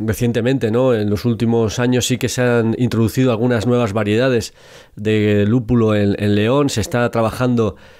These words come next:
en, en este sentido, ¿no? En esta necesidad que, que menciona para que pueda, digamos, la industria de la cerveza tener, eh,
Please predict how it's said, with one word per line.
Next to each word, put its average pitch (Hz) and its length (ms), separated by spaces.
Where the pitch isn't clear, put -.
en, 101 400
en 104 140
este 117 220
sentido, 117 360
¿no? 123 140
En 104 140
esta 110 240
necesidad 110 480
que, 104 420
que 107 80
menciona 117 480
para 101 260
que 104 140
pueda, 107 560
digamos, 104 560
la 107 160
industria 113 420
de 110 120
la 107 80
cerveza 113 500
tener, 113 340
eh, 101 200